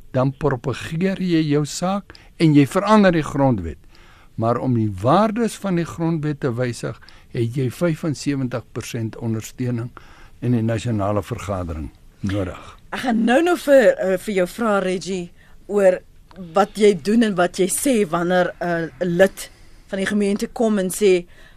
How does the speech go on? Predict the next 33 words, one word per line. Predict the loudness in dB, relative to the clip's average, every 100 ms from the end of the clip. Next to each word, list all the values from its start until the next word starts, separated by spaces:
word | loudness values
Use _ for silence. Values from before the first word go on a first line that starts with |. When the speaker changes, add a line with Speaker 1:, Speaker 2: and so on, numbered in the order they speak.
| -8
Speaker 2:
"Maar | -4
dit | 0 2
is | 2
wat | 2
die | 0 4
wet | 4 4
sê," | 0 -2 -2 -4 -12 -6 -2
maar | 2
dis | 2 2
wat | 0
God | 2 2 2
sê. | 0 0 -2 -16 -16
So, | -4 -4 -4 -12 -4
so, | -2
so | 0 0 2
Dominee | 2 2 2
gee | 4
nou | 4
leiding. | 6 6 4 4 2 0 -6 -2
Wa-, | -2 0 0
wat | 0
doen | 2 4 4
ek | 2
nou? | 0
Na | 0 4
wie | 6
luister | 6 4 2 0 0
ek? | -4 0
Want | 0 2
ons | 4
weet | 4
dit | 4 0
gebeur | -2 2 2